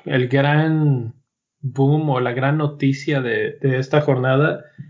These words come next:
es que se acabó abruptamente, no, no habrá doble jornada <laughs> finalmente. Arsenal y City fue cancelado de nuevo. Y este,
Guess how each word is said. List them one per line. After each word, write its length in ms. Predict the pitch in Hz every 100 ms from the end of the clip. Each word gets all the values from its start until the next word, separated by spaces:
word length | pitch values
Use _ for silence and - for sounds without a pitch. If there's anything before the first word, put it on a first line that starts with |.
| -
es 200 | 143 139
que 120 | - 147
se 140 | 135
acabó 420 | 113 131 127 139
abruptamente, 880 | 151 147 143 151 139 135 135 170 180
no, 540 | 156 143 143 143 139 -
no 160 | 147 147
habrá 480 | 143 147 147 147
doble 320 | 131 139 147 143
jornada 440 | 135 123 131 147
<laughs> 120 | -
finalmente. 720 | 170 151 165 151 139 139 156 151
Arsenal 480 | 156 156 175 131 127
y 60 |
City 380 | - 156 151 151
fue 180 | 156 151
cancelado 840 | 160 143 135 127 127 185 220 - _ _ _ _ _
de 280 | 131 135 127
nuevo. 580 | 135 151 165 240 - _ _ _ _ _ _ _ _ _
Y 200 | 139 131
este, 1200 | 127 123 - _ - 127 120 62 60 - 139 _